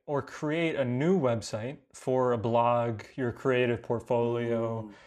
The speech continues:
Speaker 1: or just get to give yourself a more professional appearance online. Because
Speaker 2: Mm-hmm.
Speaker 1: who doesn't need and who doesn't want their own website?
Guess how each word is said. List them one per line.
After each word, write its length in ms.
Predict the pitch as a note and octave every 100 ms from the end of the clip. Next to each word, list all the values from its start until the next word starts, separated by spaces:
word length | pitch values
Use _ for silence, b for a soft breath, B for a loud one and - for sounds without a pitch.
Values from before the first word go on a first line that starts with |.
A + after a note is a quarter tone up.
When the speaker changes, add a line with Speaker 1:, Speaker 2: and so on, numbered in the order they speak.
| B
Speaker 1:
or 140 | C#3+ C#3+
just 240 | D#3 C3
get 220 | B2+ E3 -
to 80 | C#3
give 160 | D3+
yourself 300 | C#3+ C3+ D3
a 80 | C3+
more 160 | C3+ B2+
professional 480 | A#2 C3 B2+ B2
appearance 380 | A#2 B2+ B2 A2+
online. 480 | A2+ A2 A#2+ A2 G2+ b b b
Because 440 | C3+ C#3 C3+ G#2+ -
Speaker 2:
Mm-hmm. 160 | - -
Speaker 1:
who 160 | D3
doesn't 420 | C3+ C#3+ B2+ C3
need 440 | A#2+ B2 C3+ D3 D#3+
and 120 | C#3+
who 120 | A#2+ C3+
doesn't 400 | C#3 C3 B2 A#2+
want 380 | B2+ B2+ - -
their 200 | C3+ B2
own 220 | B2+ B2 A2+
website? 420 | A#2+ - G2